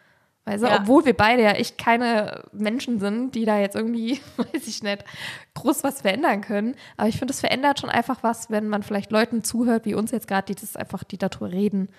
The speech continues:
Speaker 2: Das
Speaker 1: Das
Speaker 2: stimmt.
Speaker 1: für sich selber so ein bisschen zu reflektieren, zu überlegen, wie ist das bei mir, wie ist das vielleicht bei Freunden, habe ich vielleicht auch jemanden, der, dem das schwerfällt.
Speaker 2: Ja, ja, es, Grenzen setzen ist so ein Thema, ne?
Speaker 1: Ja.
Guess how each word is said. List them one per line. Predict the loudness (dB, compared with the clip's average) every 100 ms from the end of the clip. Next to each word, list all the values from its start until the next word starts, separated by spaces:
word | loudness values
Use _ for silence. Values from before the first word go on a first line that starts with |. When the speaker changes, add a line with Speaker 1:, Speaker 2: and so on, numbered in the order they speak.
| _ _
Speaker 2:
Das | -10 -8
Speaker 1:
Das | -6 -6
Speaker 2:
stimmt. | -2
Speaker 1:
für | -2
sich | -2 0
selber | 2 4 4
so |
ein | 0
bisschen | -2 -4 -6
zu | -4
reflektieren, | -6 -4 -6 -4 -6 -4 -2 -2 0 -2 -4 _ _ -20 _
zu | -2
überlegen, | 0 2 0
wie |
ist | 0
das | -4 -2
bei | 0
mir, | 2 2 2 0 -4 _ _ _
wie | -6
ist | -4
das | -4
vielleicht | -4 -4
bei | -2 -2
Freunden, | 2 2 4 2
habe | 0
ich | -4
vielleicht | -4 -2
auch | -4
jemanden, | -2 -2 0 0 -2
der, | -2 -4
dem | -4 -6 -6
das | -6
schwerfällt. | -6 -8 -6 -4 -2 -2 -8 -20 _ _ _ _ _
Speaker 2:
Ja, | 0 2 0 -4
ja, | -2 -2 -2 -10
es, | -12 -12 -18 -10
Grenzen | -8 -8 -10 -6
setzen | -6 -4 -10
ist | -8
so | -8
ein | -8
Thema, | -6 -6 -4
ne? | 0
Speaker 1:
Ja. | 0 -2